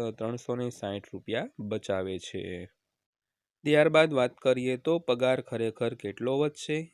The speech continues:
એક વાસ્તવિક ઉદાહરણ દ્વારા સમજીએ. તો બેના ફિટમેન્ટ ફેક્ટરને ધારીએ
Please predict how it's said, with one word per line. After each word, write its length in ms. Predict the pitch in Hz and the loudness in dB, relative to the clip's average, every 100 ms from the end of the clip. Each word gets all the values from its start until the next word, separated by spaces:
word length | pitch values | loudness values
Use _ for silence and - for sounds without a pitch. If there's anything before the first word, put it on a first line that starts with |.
| - | -6
એક 220 | 139 135 | -6 -4
વાસ્તવિક 540 | 107 107 _ 120 120 | -6 -6 _ -6 -4
ઉદાહરણ 480 | 113 107 107 110 117 | -6 -6 -4 -6 -6
દ્વારા 320 | 107 98 110 185 | -6 -6 -6 -10
સમજીએ. 580 | - 107 101 98 90 - - _ _ _ _ _ _ - | -12 -10 -10 -12 -18 -18 -20 _ _ _ _ _ _ -2
તો 100 | 160 | 0
બેના 400 | 151 135 135 143 | 4 4 4 0
ફિટમેન્ટ 500 | 135 123 - 127 131 | -2 -6 -4 -6 -4
ફેક્ટરને 540 | 110 101 - 113 131 | -6 -6 -6 -6 -4
ધારીએ 440 | 131 139 139 90 | -6 -4 -4 -4